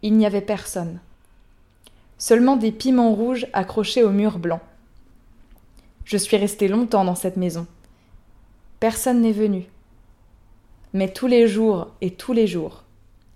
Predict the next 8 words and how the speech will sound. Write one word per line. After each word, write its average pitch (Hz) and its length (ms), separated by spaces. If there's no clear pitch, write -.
je 185 200
vous 180 280
ai - 260
attendu. 180 580
Je 214 100
ne 269 60
faisais 302 300
rien, 190 280